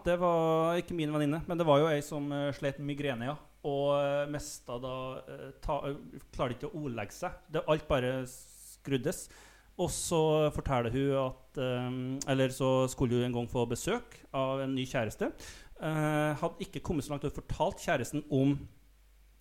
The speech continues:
eh, ehm, den diagnosen og hva det er som skjer med hun da. Så hun, eh, kjenner hun når han, eh, liksom, nå er det,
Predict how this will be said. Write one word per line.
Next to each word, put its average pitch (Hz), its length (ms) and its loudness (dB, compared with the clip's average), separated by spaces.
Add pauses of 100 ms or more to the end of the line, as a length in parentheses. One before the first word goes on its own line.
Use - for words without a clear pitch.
(160)
eh, 123 840 0 (160)
ehm, 123 680 -8
den 123 200 2
diagnosen 127 520 0
og 127 60 -10
hva 123 200 0
det 120 120 -4
er - 40 -14
som 120 120 -8
skjer 123 240 -4
med 123 100 -4
hun 170 240 0
da. - 120 -2 (420)
Så 180 240 4
hun, 170 260 8
eh, 170 540 8
kjenner 160 400 0
hun 165 240 4
når 160 100 0
han, 151 220 -2
eh, 147 100 -6
liksom, 131 340 -4
nå 135 120 0
er 123 80 -4
det, 123 80 -12